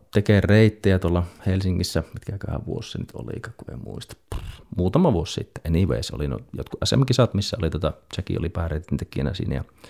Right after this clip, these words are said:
ö, oli niinku sen viikon siinä sillä tavalla hostasin näitä ranuja silloin, että tota, asuttiin saman katon alla tuolla ja niinku opeteltiin saunomaan ja niin poispäin. Niin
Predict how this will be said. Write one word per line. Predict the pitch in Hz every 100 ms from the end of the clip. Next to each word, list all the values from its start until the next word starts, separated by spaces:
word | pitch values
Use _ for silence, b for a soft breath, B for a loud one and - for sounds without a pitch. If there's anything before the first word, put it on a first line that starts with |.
| B B B B B _
ö, | 95 90
oli | 85 92
niinku | 92 95 - -
sen | 95
viikon | 101 95 92
siinä | 87 85
sillä | 82 80
tavalla | 80 80 76 - _ _ - -
hostasin | 90 90 95 90 80 b b b 82
näitä | 78 71 - _ _ _ _ -
ranuja | 92 107 107 92 87
silloin, | 92 85 82
että | 65 -
tota, | - - - - - - _
asuttiin | - 76 76 _ 64 65 - _ _ _ - -
saman | 90 87
katon | 80 80 -
alla | 76 76
tuolla | - 67
ja | 58 55
niinku | 73 - - b b b b b b b b -
opeteltiin | 117 104 95 95
saunomaan | 85 82 82 78
ja | 78
niin | 76 71
poispäin. | 73 - 80 76
Niin | -